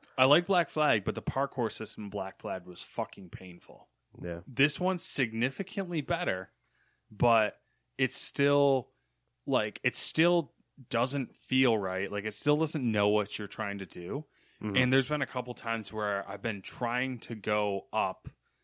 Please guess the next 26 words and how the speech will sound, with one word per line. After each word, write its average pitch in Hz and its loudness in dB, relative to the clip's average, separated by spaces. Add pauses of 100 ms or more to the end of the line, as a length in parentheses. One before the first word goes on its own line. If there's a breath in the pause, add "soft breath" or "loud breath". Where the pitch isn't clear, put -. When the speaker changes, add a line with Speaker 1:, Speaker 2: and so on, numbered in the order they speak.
(320)
Speaker 1:
and 107 0
it 104 0
moves 123 -2
me 120 0
to - -8
the 104 -8
sides, 98 -6 (840)
and 107 -2
I 104 2
get 101 -2
detected 104 -4 (200)
because 104 -2
I'm, 101 -4
like, 98 -4
on 98 -4
a 90 -12
corner. 101 -10
Speaker 2:
Right, 95 2
right. - -12 (600)
Speaker 1:
Um, 107 0 (1200 loud breath)
the 135 4
auto 156 4
pathing 147 0
is 120 -2
really 120 0
cool. 110 0